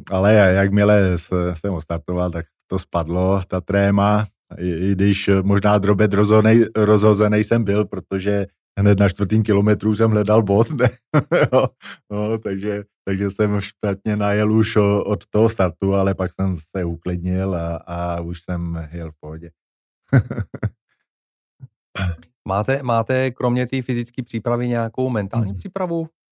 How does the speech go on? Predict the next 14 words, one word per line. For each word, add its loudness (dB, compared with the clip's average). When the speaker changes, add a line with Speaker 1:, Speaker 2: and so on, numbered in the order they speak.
Speaker 2:
Děláte -6
něco -10
pro, -2
pro -10
to, -8
abyste -8
se -8
mohl -4
lépe -6
soustředit, -10
byl -4
jste -6
Speaker 1:
Hmm. -12
Speaker 2:
klidnější? -8